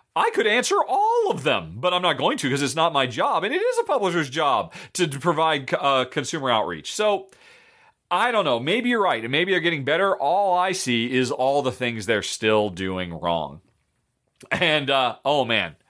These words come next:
there's a lot. There's a lot, a lot. So, uh, maybe there's, I mean, I, what I see is the ones who already made the effort are now making more effort. And the ones who didn't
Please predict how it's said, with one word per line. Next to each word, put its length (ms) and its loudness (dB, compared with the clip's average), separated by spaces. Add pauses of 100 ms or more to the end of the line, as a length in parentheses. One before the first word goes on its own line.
(160)
there's 280 2
a 60 2
lot. 600 -4
There's 240 0
a 40 4
lot, 480 2
a 80 -2
lot. 300 -6 (560)
So, 640 2
uh, 600 2 (180)
maybe 420 2
there's, 420 2
I 100 0
mean, 160 -4 (960)
I, 140 4
what 220 2
I 80 2
see 340 2
is 220 2 (180)
the 100 0
ones 420 0
who 280 -2
already 920 2
made 260 0
the 160 0
effort 400 0 (240)
are 160 2
now 260 0
making 380 0
more 300 4
effort. 320 -4 (200)
And 160 2
the 80 2
ones 340 0
who 140 2
didn't 540 -2